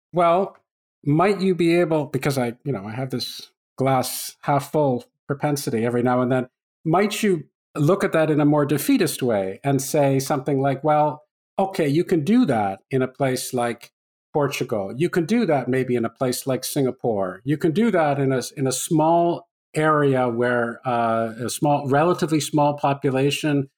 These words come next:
with a relatively homogeneous citizenry that you can convince as to the merits of this,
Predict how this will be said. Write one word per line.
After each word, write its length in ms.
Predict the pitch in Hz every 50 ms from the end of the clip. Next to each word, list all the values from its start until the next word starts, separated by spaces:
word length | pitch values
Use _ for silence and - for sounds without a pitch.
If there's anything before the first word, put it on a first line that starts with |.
| _ _ _ _ _ _ _ -
with 200 | 123 123 120 -
a 80 | 107 104 107
relatively 920 | 120 135 147 165 170 160 - - 165 135 135 135 143 139 135 135 131 127 _ _ _ _ -
homogeneous 840 | - - 156 156 156 156 143 123 - - 156 156 151 143 139 131 - -
citizenry 840 | - 143 139 139 - - 143 131 135 135 131 127 131 127 131 127 - _
that 300 | - 127 135 131 131 -
you 140 | 131 135 135
can 180 | 139 147 139 123
convince 500 | - 147 127 117 135 147 147 135 - -
as 140 | 135 127 -
to 100 | - 139
the 120 | 131 123
merits 480 | 120 123 127 131 131 127 127 - - 131
of 100 | 120 120
this, 260 | 127 127 120 -